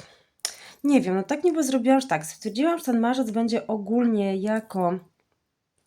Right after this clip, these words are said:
wyzwanie na dany miesiąc w tym boksie i że nie będę go brała pod uwagę, jeżeli chodzi o rzucanie kostką, bo ja tutaj miałam osiem wyzwań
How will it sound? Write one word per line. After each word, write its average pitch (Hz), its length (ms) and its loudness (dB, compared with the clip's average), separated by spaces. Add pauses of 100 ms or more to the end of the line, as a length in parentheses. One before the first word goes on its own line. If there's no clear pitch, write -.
(520)
wyzwanie 208 440 2
na 214 120 0
dany 220 320 2
miesiąc 208 640 0
w - 80 -20
tym 220 160 -6
boksie 196 380 -6 (1500)
i 247 80 -2
że 254 240 6
nie 240 260 4
będę 277 360 4
go 240 140 0
brała 240 280 0
pod 220 220 -4
uwagę, 240 380 2
jeżeli 226 420 0
chodzi 226 440 -4
o 233 360 -2
rzucanie 220 760 -4 (160)
kostką, 202 800 -4
bo 226 80 -2
ja 214 120 -2
tutaj 208 180 -4
miałam 202 280 0
osiem 208 380 -4
wyzwań 185 400 -2